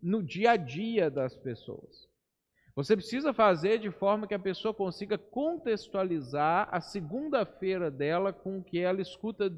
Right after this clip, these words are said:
no domingo. Ou ela consiga contextualizar na casa dela o que você conversou com ela do evangelho num, num almoço que você teve com ela. Ou que ela consiga contextualizar no trabalho, aplicar aquilo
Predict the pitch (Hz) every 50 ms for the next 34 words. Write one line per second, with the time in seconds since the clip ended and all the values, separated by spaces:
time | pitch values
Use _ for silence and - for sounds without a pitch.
0 | - - - 170 175 170 160 160 151 139 123 98 - - _ _ _ _ _ _
1 | _ _ _ _ _ _ _ _ - 170 202 226 254 233 220 220 214 202 - -
2 | 247 247 247 202 220 240 262 254 254 247 226 - - 240 226 226 220 196 160 175
3 | 175 180 180 185 180 - - 208 220 240 254 240 196 208 214 180 151 165 175 180
4 | 190 202 214 214 202 190 - - 208 180 196 202 185 - - - 185 190 196 208
5 | 214 - - - - - _ - - - 214 202 214 208 - - - 254 254 -
6 | 214 208 202 202 220 220 214 196 180 196 196 170 180 175 165 143 - 160 165 170
7 | 175 185 185 185 180 180 180 170 170 175 175 175 175 170 165 160 156 156 160 165
8 | 165 170 175 175 175 175 185 175 - - - 156 151 143 - 165 147 - - 147
9 | 143 - - - 143 135 131 110 - - - _ _ _ _ _ _ _ - -
10 | - 180 175 - 233 262 254 247 247 - 262 294 294 - - 233 247 247 247 226
11 | - - 285 311 359 330 311 269 247 220 - - 233 233 226 214 208 180 151 175
12 | 196 208 208 208 185 - 170 170 180 185 220 214 - 247 269 240 - - - 202
13 | 202 226 240 - - - - - - - - - - 175 180 - - - 185 196
14 | 190 180 151 120 101 -